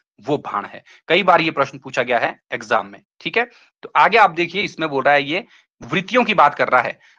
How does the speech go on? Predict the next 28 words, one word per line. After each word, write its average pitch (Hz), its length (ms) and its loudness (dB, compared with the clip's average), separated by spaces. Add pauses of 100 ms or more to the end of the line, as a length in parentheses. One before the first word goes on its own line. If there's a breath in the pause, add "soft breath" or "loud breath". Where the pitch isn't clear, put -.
(120)
भारती 165 520 2
और 180 220 6
कैशिकी 165 600 -2
वृत्ति। 139 500 -6 (500 soft breath)
अब 240 120 2
नाट्य 156 520 2
जो 240 120 0
वृत्तियां 180 500 0
होती 175 220 0
हैं, 165 100 0
देखिए, 143 260 -6
ये 160 240 0
एक 175 220 -2
और 143 280 6
चीज 170 240 -2
आती 165 240 4
है 165 140 0
कि 165 160 -8
अब 151 180 0
नाट-, 131 600 0 (160)
नाटक 131 440 0
में 170 100 -4
जो 160 100 -6
कौन-कौन 147 380 -2
सी 220 240 -10 (320 loud breath)
वृत्तियां 190 440 0
रहती 131 280 2
हैं, 110 140 -14